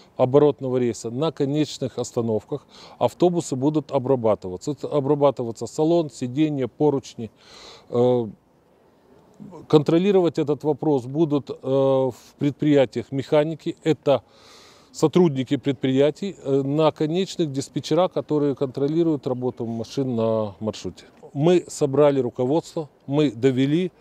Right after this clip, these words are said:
Вы же понимаете, за одну секунду это произойти не может. Это первый вопрос. Второй вопрос. Э, было больше десяти человек. Да,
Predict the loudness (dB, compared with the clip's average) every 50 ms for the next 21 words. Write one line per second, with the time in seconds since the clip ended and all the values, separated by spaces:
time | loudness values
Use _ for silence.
0 | _ -2 -2 -2 0 0 0 0 2 4 4 4 4 2 -2 -4 -2 -2 -2 -2
1 | -2 -4 -4 -4 -2 0 0 2 2 2 0 0 -2 -2 0 0 0 0 0 -4
2 | -4 -4 -4 -4 -2 -2 -2 -4 -4 -6 -10 -16 _ _ _ -20 -6 0 0 2
3 | 2 2 0 2 2 2 2 2 0 -2 -4 -8 -10 -14 -18 -18 -18 -20 _ _
4 | -20 -20 -20 -20 -20 _ _ 6 6 8 8 6 4 2 0 -2 -6 -10 -12 -12
5 | -14 -20 _ _ _ _ -20 -20 _ -6 -2 0 2 4 4 2 2 -2 -6 -16
6 | _ _ 2 6 6 8 8 6 2 0 -2 -2 -4 -8 -8 -8 -8 -8 -8 -8
7 | -8 -4 -2 -2 0 0 -2 -4 -6 -10 _ _ _ _ _ _ _ _ _ _
8 | _ -20 -20 -20 -16 -12 -2 2 4 4 4 4